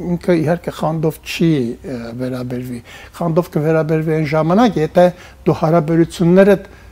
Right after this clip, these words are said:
մի հարաբերությունը սարքում ես մեկի հաշվին կամ մեկի օգտին։ Դրա համար եմ ես ասում, մենք մեր քաղաքականությունը դիվակ-,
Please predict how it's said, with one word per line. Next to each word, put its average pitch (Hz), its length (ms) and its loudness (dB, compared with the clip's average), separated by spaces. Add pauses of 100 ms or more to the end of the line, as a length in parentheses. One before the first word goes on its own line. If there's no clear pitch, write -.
(200)
մի 165 220 4
հարաբերությունը 160 760 0
սարքում 175 540 -2
ես 202 140 -4 (260)
մեկի 160 420 6
հաշվին 156 460 -2
կամ 156 260 -2
մեկի 143 340 -2
օգտին։ - 520 -8 (640)
Դրա 131 220 -8
համար 151 320 -4
եմ 110 100 -10
ես 107 180 -16
ասում, - 320 -12
մենք - 220 -16
մեր 127 140 -12
քաղաքականությունը 127 840 -10
դիվակ-, 120 380 -12